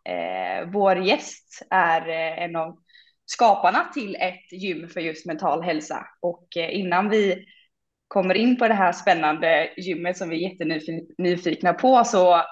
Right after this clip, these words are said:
vill vi såklart höra lite, eh, mer om just dig, Maja.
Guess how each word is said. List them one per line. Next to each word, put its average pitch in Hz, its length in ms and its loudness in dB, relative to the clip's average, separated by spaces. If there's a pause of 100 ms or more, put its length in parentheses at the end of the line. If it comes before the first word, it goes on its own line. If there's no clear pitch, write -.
(120)
vill 190 160 -8
vi 185 100 -10
såklart 180 500 0
höra 185 400 2
lite, 269 340 -4 (280)
eh, 95 420 -8 (560)
mer 190 460 0
om 160 340 -2
just - 540 -14 (300)
dig, 151 480 -2 (300)
Maja. 170 480 2